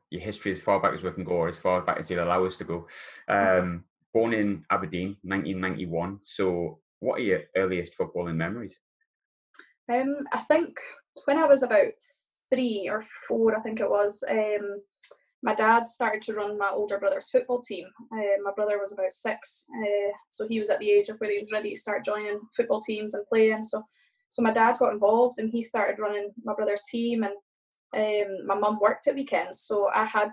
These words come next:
Speaker 2: to either go and be with my grandparents or go with my dad to my brother's football. So, so I went with my dad and my brother, and I was just kinda playing at the side, and I ended up just getting a hold of a ball and, and just joining in a wee bit, and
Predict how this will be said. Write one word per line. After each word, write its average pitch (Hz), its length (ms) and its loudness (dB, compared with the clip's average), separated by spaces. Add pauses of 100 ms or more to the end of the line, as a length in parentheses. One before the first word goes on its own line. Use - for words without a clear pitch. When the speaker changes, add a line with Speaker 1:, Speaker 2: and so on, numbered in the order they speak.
Speaker 2:
to 220 100 -2
either 202 480 4 (160)
go 220 140 4
and 214 80 -2 (540)
be 214 140 -2
with 208 140 -6
my 202 80 -2
grandparents 214 800 2
or 208 280 2
go 208 200 2
with 220 80 -10
my 214 100 -2
dad 208 240 0 (540)
to 226 100 0
my 208 80 2
brother's 202 300 0
football. 277 280 6
So, 226 380 2 (800)
so - 160 0
I 262 60 6
went 294 180 6
with 269 60 -4
my 247 80 0
dad 240 320 2
and 233 80 -4
my 226 80 -6
brother, 247 300 0
and 240 140 -2
I 233 40 -4
was 226 160 -6
just 254 180 -6
kinda 233 280 -4 (360)
playing 247 220 4
at - 60 -6
the - 40 -10
side, 233 580 0
and 220 160 -6 (160)
I 240 180 -6
ended 226 180 -4
up 202 160 -4
just 226 160 -4
getting 196 160 -2
a 208 40 -4
hold 220 220 0
of 208 60 -12
a 202 120 -2
ball 226 300 2
and, 196 240 -6
and 220 80 -8
just 220 180 -14
joining 220 400 -2
in 226 100 0
a 254 60 2
wee 233 160 -4
bit, 208 260 0
and 208 180 -8